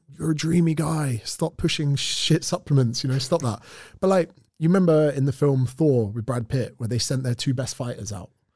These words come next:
and Brad Pitt goes up against that massive guy. I believe that kind of stuff happened back in the day.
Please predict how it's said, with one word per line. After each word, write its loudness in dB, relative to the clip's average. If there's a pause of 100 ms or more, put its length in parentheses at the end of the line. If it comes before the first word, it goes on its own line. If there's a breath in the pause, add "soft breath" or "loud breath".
(320)
and -4
Brad -2
Pitt 2
goes -4
up -12
against -4
that -10
massive -4
guy. -2
I 0
believe 4
that -6
kind -2
of -2
stuff -6
happened -6
back -10
in -6
the -4
day. -6